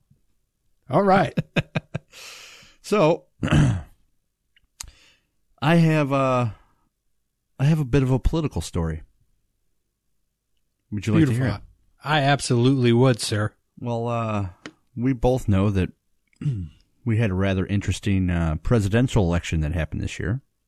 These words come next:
Speaker 2: And, you know, people were kinda up in arms, right? You know, they were like, "I don't know, I don't know."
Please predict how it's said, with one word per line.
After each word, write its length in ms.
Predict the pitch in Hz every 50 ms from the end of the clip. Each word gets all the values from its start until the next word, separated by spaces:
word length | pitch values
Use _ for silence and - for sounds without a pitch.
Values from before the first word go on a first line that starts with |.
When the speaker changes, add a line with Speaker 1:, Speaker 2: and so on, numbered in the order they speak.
| _ _ _ _ _ _ _ _ _ _ _ _ _ _ _ _ _ _ _ _ _ _ _ _ _ _ _ _ _ _ _ _ _ -
Speaker 2:
And, 800 | - 120 123 120 120 117 117 117 117 113 113 113 113 107 95 98 95 - - _ _ _ _ _ _ _ _ _ _ _ _ _ _ _ _ _ _ _ _ _ _ _ _ _ _ _ _ _ -
you 100 | 123 110
know, 180 | 110 110 110 104
people 300 | - - 170 160 156 151
were 340 | 151 151 151 147 147 143 143 -
kinda 260 | - - 175 175 175 175
up 160 | 175 - -
in 60 | 170
arms, 400 | 170 139 95 76 76 - - - -
right? 260 | 90 90 107 131 135 143 _ _ _ _ _ _ -
You 60 | 101 101
know, 160 | 101 104 104
they 80 | 101 104
were 80 | 104 107
like, 220 | 104 104 - -
"I 60 | 147
don't 160 | 151 151 147 156
know, 260 | 156 147 143 143 135
I 40 | 117
don't 140 | 107 110
know." 360 | 123 139 143 143 143 139 135